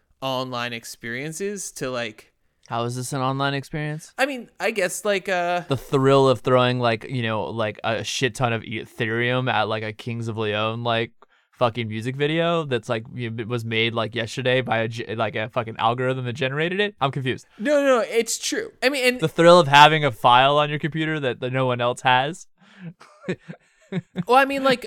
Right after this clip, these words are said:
Speaker 1: uh, and, and no, it's, no, th-, that's a really good point, 'cause I'm thinking about, like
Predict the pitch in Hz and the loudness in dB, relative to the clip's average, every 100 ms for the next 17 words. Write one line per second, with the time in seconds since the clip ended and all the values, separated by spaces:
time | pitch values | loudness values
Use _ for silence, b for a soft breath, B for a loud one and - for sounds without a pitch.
0 | 202 208 208 202 196 - - 240 277 269 | 0 2 4 2 -2 -8 -8 -8 -4 -4
1 | 208 - 277 247 170 202 262 269 240 208 | -4 -6 -4 -2 -4 -4 -2 -2 -4 -4
2 | 170 160 165 - - 196 185 214 220 220 | -4 -6 -8 -10 -6 -6 -6 -10 -6 -2
3 | 170 175 170 156 | 0 0 0 -4